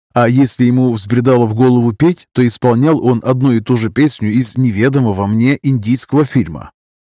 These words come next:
«Разодетый, как картинка, я в японских ботинках, в русской шляпе я большой и с индийской душой». Его проникновенный петушиный фальцет повторял эти мантры всё время, свободный от рассказу про свояченицу и её пальцы.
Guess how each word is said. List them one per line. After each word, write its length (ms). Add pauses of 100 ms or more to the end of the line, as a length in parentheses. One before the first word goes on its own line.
(120)
«Разодетый, 720
как 200
картинка, 600
я 260
в 60
японских 640
ботинках, 800
в 80
русской 340
шляпе 420
я 200
большой 520
и 120
с 160
индийской 720
душой». 520 (840)
Его 260
проникновенный 720
петушиный 540
фальцет 540
повторял 500
эти 240
мантры 440
всё 260
время, 480
свободный 540
от 100
рассказу 460
про 220
свояченицу 840
и 80
её 320
пальцы. 480